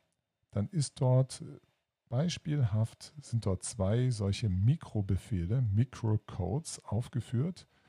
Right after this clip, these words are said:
das finden Sie relativ unten auf der Folie. Da sehen Sie diese ganzen, erstmal noch mal ganz unten schematisch aufgeführt, diese Leerstellen, Alu, Xbus, Y und so weiter bis zum I-O-Format und Format und gucken Sie ein bisschen da drüber.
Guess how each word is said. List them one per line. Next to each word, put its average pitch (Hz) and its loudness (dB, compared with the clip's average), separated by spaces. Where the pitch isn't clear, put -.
das 110 -2
finden 135 2
Sie 120 2
relativ 110 2
unten 135 4
auf 107 -4
der 101 -2
Folie. 117 0
Da 110 2
sehen 120 4
Sie 117 0
diese 104 2
ganzen, 110 0
erstmal 120 0
noch 95 0
mal 98 0
ganz 101 0
unten 131 2
schematisch 101 -2
aufgeführt, 123 -6
diese 90 -4
Leerstellen, 101 0
Alu, 107 0
Xbus, - -6
Y 101 -2
und 113 2
so 85 -4
weiter 101 0
bis 127 -2
zum 95 -4
I-O-Format 98 -2
und 92 -4
Format 139 0
und 120 -2
gucken - -2
Sie 123 2
ein 117 0
bisschen 165 -2
da 139 0
drüber. 123 0